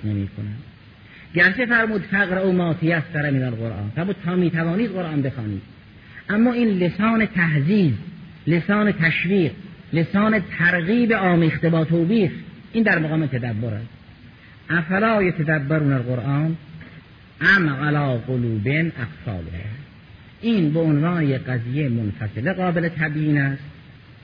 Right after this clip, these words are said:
که انسان یا متدبر است یا دلبسته. «افلا یتدبرون القرآن ام علی قلوب اقفالها»، این ام، ام منقطع است، یعنی دلشون چون بسته است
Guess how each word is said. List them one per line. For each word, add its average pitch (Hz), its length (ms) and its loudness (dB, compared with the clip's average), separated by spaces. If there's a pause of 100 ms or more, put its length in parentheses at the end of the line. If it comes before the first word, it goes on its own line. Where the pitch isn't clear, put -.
(140)
که 143 220 -2
انسان 147 440 0 (140)
یا 202 300 2
متدبر 202 640 2
است 220 260 2 (260)
یا 147 180 4
دلبسته. 127 840 0 (760)
«افلا 175 520 2
یتدبرون 131 680 0
القرآن 151 600 0 (720)
ام 139 380 4 (360)
علی 127 380 2
قلوب 110 380 0
اقفالها»، 101 840 -4 (560)
این 214 240 2
ام، 214 160 4
ام 185 220 2
منقطع 117 460 2
است، 101 260 -6 (420)
یعنی 196 180 2
دلشون 185 460 2
چون 160 260 2
بسته 143 520 -2
است 214 300 2